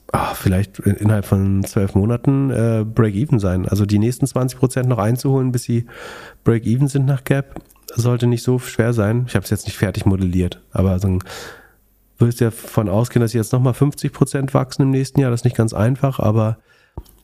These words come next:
dann wären sie bei zweihundert Umsatz, wenn man die Kosten gleich blieben.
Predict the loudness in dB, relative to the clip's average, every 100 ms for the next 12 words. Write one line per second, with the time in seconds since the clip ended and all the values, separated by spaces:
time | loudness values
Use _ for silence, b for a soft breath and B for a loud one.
0 | _ 2 2 2 2 2 2 2 0 -2
1 | -2 0 0 0 2 2 2 0 0 -2
2 | -6 -18 -18 -20 _ _ -8 0 2 0
3 | 0 -2 0 0 2 2 0 -2 0 0
4 | 2 0 0 -2 -8